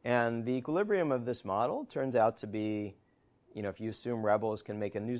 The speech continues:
enough of a nuisance of themselves that the government cares and a couple other conditions, the equilibrium of the model turns out to be this very intuitive thing where you produce violence, like, right up to the level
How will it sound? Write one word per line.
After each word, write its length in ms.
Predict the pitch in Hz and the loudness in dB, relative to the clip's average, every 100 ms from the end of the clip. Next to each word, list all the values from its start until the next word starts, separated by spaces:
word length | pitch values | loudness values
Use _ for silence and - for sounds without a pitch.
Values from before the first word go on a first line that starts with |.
| - | -6
enough 220 | 107 127 | 0 0
of 120 | 131 113 | 0 -2
a 60 | |
nuisance 380 | 110 113 113 98 | -4 -4 -8 -6
of 120 | 101 | -4
themselves 460 | 101 98 101 98 92 | -4 -4 0 0 0
that 100 | 90 | 2
the 80 | 95 | 4
government 400 | 98 95 92 - | 4 2 -6 -4
cares 640 | 156 160 151 131 123 107 | 4 6 8 8 6 0
and 240 | 85 92 92 _ _ _ _ | -8 -10 -12 _ _ _ _
a 20 | |
couple 200 | 117 113 | -2 2
other 180 | 113 110 | 2 2
conditions, 720 | 110 117 208 190 131 120 - _ _ _ _ _ _ - | 0 2 4 4 0 0 -6 _ _ _ _ _ _ 0
the 120 | 143 | 2
equilibrium 540 | 127 151 220 214 175 | 4 4 6 6 6
of 100 | 143 | 4
the 60 | 120 | 2
model 320 | 113 117 127 | 4 4 4
turns 300 | - 131 120 | 0 -2 4
out 220 | 113 110 | 4 4
to 100 | - | 0
be 160 | 107 117 | -2 -2
this 140 | 110 | -2
very 260 | - 113 139 | 2 4 4
intuitive 460 | 143 131 127 123 | 0 -2 -2 -2
thing 380 | - 76 82 156 - _ _ _ | -6 -8 -8 -8 -12 _ _ _
where 120 | - 123 | -2 0
you 140 | 127 | 0
produce 360 | 127 135 139 - | -2 -2 -2 0
violence, 440 | 110 110 113 110 | 2 2 0 -2
like, 120 | 104 98 | -4 -2
right 260 | 101 113 | 2 4
up 160 | 135 131 | 4 2
to 100 | 131 | -6
the 80 | 113 | -6
level 520 | 98 92 123 175 185 | -2 -2 -2 -4 -6